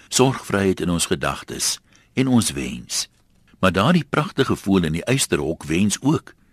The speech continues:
Hy was gemaak om sy vlerke teen die sonstrale te wys, sodat die kleurepragt daarvan die skepping kan komplementeer. Hy was vry om sy vlerke vrye teels te gee, soos die mossie het hy die oggendstond met vreugdevolle sang begroet,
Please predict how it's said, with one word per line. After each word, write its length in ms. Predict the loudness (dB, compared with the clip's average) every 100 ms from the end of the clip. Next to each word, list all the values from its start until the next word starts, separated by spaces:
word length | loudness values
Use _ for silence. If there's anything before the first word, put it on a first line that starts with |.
| _
Hy 200 | 0 2
was 180 | 4 2
gemaak 400 | 0 0 0 0
om 100 | -2
sy 140 | -4 -6
vlerke 420 | -2 -2 0 -2
teen 160 | 0 -2
die 80 |
sonstrale 680 | 0 0 -2 -2 -2 -2 -2
te 120 | -6
wys, 340 | -4 -4 -4 -6 -10 2
sodat 260 | 4 4
die 80 | 2
kleurepragt 720 | 0 2 2 2 0 0 0
daarvan 380 | -2 -2 -2 -4
die 100 | -4
skepping 440 | -2 -2 -2 -4
kan 200 | -2 -4
komplementeer. 840 | -4 -6 -4 -6 -4 -2 -2 -2 -8 _ -20 -20 -4
Hy 120 | 2 4
was 180 | 2
vry 320 | 0 2 2 2
om 80 |
sy 160 | 0 -4
vlerke 420 | -4 -2 0 0
vrye 340 | 0 0 0 0
teels 340 | 0 0 0
te 120 | -4
gee, 300 | -6 -6 -8 -12 -20 -20 -18 0
soos 180 | 2
die 120 | 2 2
mossie 380 | 4 4 2
het 100 | 2 0
hy 60 |
die 160 | -4 -2
oggendstond 600 | 0 0 -2 2 2 4
met 200 | 0 -4
vreugdevolle 640 | -2 0 0 -4 0 0
sang 280 | 0 0 -2 -4
begroet, 440 | -6 -6 -8